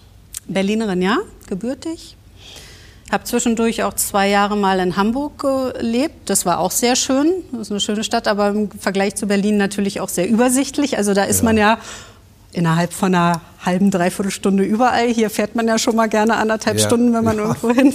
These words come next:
Speaker 1: will.
Speaker 2: Genau, ja.
Speaker 1: Ähm, was liebe ich an Berlin? Ähm,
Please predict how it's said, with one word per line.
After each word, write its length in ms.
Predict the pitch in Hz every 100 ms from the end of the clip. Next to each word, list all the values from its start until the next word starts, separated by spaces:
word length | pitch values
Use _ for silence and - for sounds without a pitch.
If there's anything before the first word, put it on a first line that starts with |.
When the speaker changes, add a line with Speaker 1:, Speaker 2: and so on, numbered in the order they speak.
| - 311
Speaker 1:
will. 360 | 277 - 311
Speaker 2:
Genau, 400 | 117 113 110 104 -
ja. 200 | 101 98 - - - - -
Speaker 1:
Ähm, 440 | 202 190 196 196 180 - - - - - - - - - - -
was 320 | 165 175 -
liebe 180 | 180 254
ich 180 | - 190
an 180 | 190
Berlin? 640 | 185 180 185 190 190 190 190
Ähm, 420 | 180 180 185